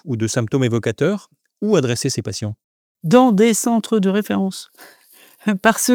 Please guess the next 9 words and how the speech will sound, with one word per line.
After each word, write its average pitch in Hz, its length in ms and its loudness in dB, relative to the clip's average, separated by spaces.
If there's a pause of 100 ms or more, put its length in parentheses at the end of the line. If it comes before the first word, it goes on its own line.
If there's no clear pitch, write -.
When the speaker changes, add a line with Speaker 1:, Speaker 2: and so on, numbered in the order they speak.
Speaker 2:
que 262 100 4
le, 220 360 6
les 202 220 4
plans 262 260 4
maladies 196 400 4
rares, 208 440 2 (380)
euh, 185 260 6
ont 214 120 6
démontré 254 880 4